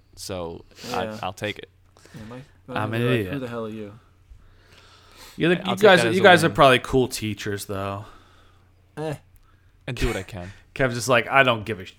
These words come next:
Speaker 3: shit." <laughs>
Speaker 2: Well, I mean, I,
Speaker 1: I don't
Speaker 2: I
Speaker 1: give a shit about Halloween. I don't give a shit about kids.
Speaker 2: Damn
Speaker 1: Bah
Speaker 2: kids.
Speaker 1: humbug. I'm Kev.
Speaker 2: Exactly.
Speaker 3: Bah
Speaker 2: Bah
Speaker 3: humbug.
Speaker 2: humbug.
Speaker 3: Bah humbug.
Speaker 1: I mean, I'm,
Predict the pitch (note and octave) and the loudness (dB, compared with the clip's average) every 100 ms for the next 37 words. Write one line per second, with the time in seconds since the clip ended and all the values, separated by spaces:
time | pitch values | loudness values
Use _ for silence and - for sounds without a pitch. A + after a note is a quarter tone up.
0 | _ - - - - - - C3 - F3 | _ -4 -4 -4 -12 -16 -16 -16 -14 -12
1 | - - F3+ C#3+ F#3 F3+ E3 D3+ - D#3+ | -12 2 6 6 4 0 0 0 2 4
2 | E3+ E3+ D#3 D3+ D3 D#3+ F3 D3 C3 B2 | 6 6 4 2 0 -2 0 4 4 6
3 | B2 B2 D#3+ A3+ A3+ A3+ - D3 D3 C#3+ | 4 4 4 2 2 -2 0 0 0 -4
4 | B2+ C3+ C3+ B2+ A2+ A#2+ - - B3 A3 | -8 -10 -12 -8 -4 -4 -6 -4 0 2
5 | G#3+ G3+ - - - _ _ - G#2 D#3+ | 0 -6 -16 -20 -20 _ _ -12 0 2
6 | F3 - B2 B2+ B2 A2+ A#2 _ _ _ | 2 0 -6 -4 -6 -6 -12 _ _ _
7 | _ _ _ C#3+ D3+ D3+ C3+ G2+ G2 A2 | _ _ _ -6 -6 -8 -8 -8 -8 -10
8 | - - _ _ _ _ - _ _ - | -14 -18 _ _ _ _ -20 _ _ 2
9 | A#2+ B2 B2+ A#2+ A#2+ A2+ G#2 G#2 G2 G2 | 4 6 4 2 0 -2 0 -2 -4 -10
10 | - _ - - - - - _ _ - | -20 _ -20 -20 -20 -20 -20 _ _ -4
11 | - B2+ C3+ A#2+ A2 G#2+ C#3+ D#3 C#3+ | 2 4 2 -2 -2 0 0 0 -2